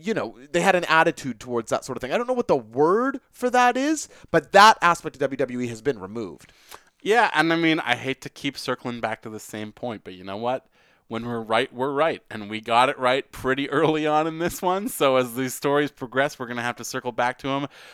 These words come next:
Speaker 2: But when we talked about for the first time, if they would have the balls to fully explore these elements of race within this Kofi, uh,
Speaker 1: Yep.
Speaker 2: story,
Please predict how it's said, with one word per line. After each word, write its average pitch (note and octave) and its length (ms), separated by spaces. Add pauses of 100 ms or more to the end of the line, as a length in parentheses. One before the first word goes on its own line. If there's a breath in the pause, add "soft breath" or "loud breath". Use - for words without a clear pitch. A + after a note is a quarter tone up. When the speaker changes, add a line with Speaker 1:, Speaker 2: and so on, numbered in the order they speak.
(120 loud breath)
Speaker 2:
But C#3 160
when C#3+ 200
we E3+ 160
talked E3+ 400
about A#2 280
for - 80
the A2+ 80
first - 340
time, G2 460 (420 soft breath)
if E3 240
they D#3 140
would C3+ 420
have C#3+ 480
the B2 80
balls G2+ 800 (220 soft breath)
to A#2+ 360
fully D3+ 520
explore A#2 760
these G2+ 240
elements A#2 540
of G#2 260
race G2+ 540 (260 soft breath)
within A#2+ 360
this A2 180
Kofi, G#2+ 640 (160)
uh, F#2+ 240
Speaker 1:
Yep. B2 140
Speaker 2:
story, G#2 500